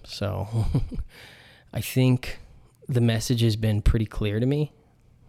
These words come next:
over the years now that that's where I really wanna be. And I'm, I have been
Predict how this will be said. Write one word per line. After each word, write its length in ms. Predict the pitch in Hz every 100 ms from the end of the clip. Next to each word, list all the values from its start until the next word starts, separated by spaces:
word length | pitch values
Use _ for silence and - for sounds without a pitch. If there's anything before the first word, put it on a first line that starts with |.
| _
over 220 | 113 113 117
the 80 |
years 420 | 113 117 135 143 -
now 400 | 139 147 156 147 -
that 200 | 110 -
that's 260 | 107 -
where 320 | 110 104 101 -
I 40 |
really 280 | 101 101 104
wanna 240 | 107 101 98
be. 400 | 101 123 151 - -
And 160 | 113 104
I'm, 260 | 95 95 - - - - - - -
I 160 | 107
have 340 | 98 131 165 98
been 300 | 92 85